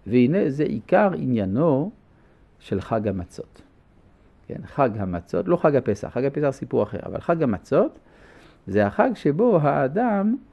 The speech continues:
איננו נפגש עם הניפוח. אבל זה טוב להתנפח. אני צריך לתפוס מקום בעולם הזה. כן, אבל יש איזה שלב ראשוני, בראשית היוול-, הולדת האומה, שבו אתה צריך להימנע.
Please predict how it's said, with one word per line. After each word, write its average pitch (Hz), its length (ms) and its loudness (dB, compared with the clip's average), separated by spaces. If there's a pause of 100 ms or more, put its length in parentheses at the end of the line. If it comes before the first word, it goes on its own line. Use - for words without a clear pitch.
(300)
איננו 220 460 6
נפגש 160 680 2
עם 131 120 2
הניפוח. 120 720 2 (680)
אבל 113 160 0
זה 151 120 2
טוב 349 240 4
להתנפח. 160 720 4 (560)
אני 110 240 0
צריך 143 140 -2
לתפוס 156 300 0
מקום 214 300 2
בעולם 147 360 2
הזה. 92 180 -4 (400)
כן, 135 220 6
אבל 139 200 2
יש 233 160 0
איזה 160 300 4 (280)
שלב 120 420 0
ראשוני, 127 640 2
בראשית 110 520 0
היוול-, 104 300 0 (640)
הולדת 131 460 2
האומה, 107 440 0 (520)
שבו 165 340 2
אתה 190 160 2
צריך 196 560 2 (220)
להימנע. 120 360 2